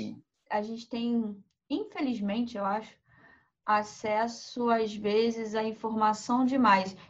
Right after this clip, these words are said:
Speaker 2: Eu não tô dizendo aqui, antes que alguém me cancele, dizendo que,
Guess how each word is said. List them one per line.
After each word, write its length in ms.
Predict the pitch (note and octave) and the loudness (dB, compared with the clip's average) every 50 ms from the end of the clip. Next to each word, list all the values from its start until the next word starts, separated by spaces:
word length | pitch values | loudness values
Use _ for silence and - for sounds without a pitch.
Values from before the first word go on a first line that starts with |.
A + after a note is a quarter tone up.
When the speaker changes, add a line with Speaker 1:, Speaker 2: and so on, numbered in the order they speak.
| _ - | _ 2
Speaker 2:
Eu 120 | A3 B3 | 4 6
não 100 | C#4+ D#4+ | 6 6
tô 80 | D#4+ F4 | 6 4
dizendo 320 | D#4+ C4 A#3+ C4+ C#4 C4 | 2 4 4 4 6 4
aqui, 400 | B3 A#3+ - - C4+ C#4+ D4 C4+ G3+ F3+ - A#2+ - _ _ _ _ _ - | 4 2 0 4 6 8 8 8 8 6 2 -2 -10 _ _ _ _ _ -2
antes 220 | G3 G3+ G3+ - | -2 -2 -2 2
que 80 | - G#3+ | 4 4
alguém 220 | G3 G3+ A3 A3 | 4 6 4 4
me 100 | A3 A#3 | 2 2
cancele, 760 | A3+ - G3+ F#3+ F#3+ - - B3 B3 C4+ A3+ A#3+ F3 F3 - - - _ _ _ - | 0 -2 -4 -4 -4 2 4 6 8 8 8 6 4 2 -4 -8 -14 _ _ _ -2
dizendo 320 | G#3 G3+ A3+ A#3+ B3+ C#4+ | 4 8 8 10 10 8
que, 320 | C#4+ - D#4 D4+ A#3 B3 | 8 6 6 6 6 6